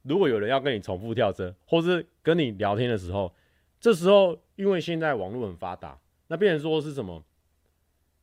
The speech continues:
也有，也有一群，也有一群本来就很看不惯我的人，那很合理啊，因为现在就是每个人站在他的角度，他就觉得说我可能太怎么样，太怎么样。哦，我觉得这都很合理。但是如果我开始发表这个的时候，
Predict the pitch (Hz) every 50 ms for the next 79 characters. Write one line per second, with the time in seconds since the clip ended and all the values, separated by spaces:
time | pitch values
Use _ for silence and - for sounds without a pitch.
0 | _ _ _ _ _ _ - 151 220 247 220 - - 160 196 240 220 180 214 196
1 | - 151 135 143 151 - _ _ _ _ _ - 220 247 180 180 226 - 185 143
2 | 120 117 110 123 170 180 131 107 143 151 143 127 139 147 135 110 95 90 85 85
3 | 87 80 78 76 80 _ _ _ - 180 185 143 120 104 104 113 117 131 123 98
4 | 90 85 85 92 113 143 151 156 151 - - - 160 151 151 143 143 - - 139
5 | 113 113 101 90 - 104 92 90 92 - _ _ _ _ _ _ _ - 160 160
6 | 156 147 156 156 143 - - 85 82 - 120 110 92 - _ _ _ _ _ _
7 | _ _ _ - 139 143 151 147 - 123 113 110 101 120 123 113 104 - 95 80
8 | 78 85 95 _ - 143 123 - 90 87 101 101 98 120 101 85 78 80 87 85
9 | 76 80 _ _ _ _ _ _ - 160 135 123 147 156 147 170 170 165 160 147
10 | 139 107 87 90 95 95 98 95 80 - _ _ _ _ _ _ _ - 208 196
11 | 233 220 233 226 208 180 151 135 127 120 117 - 185 190 151 147 127 117 110 _
12 | _ _ _ _ - 180 190 180 156 131 131 147 170 156 147 139 120 120 131 143
13 | 143 127 -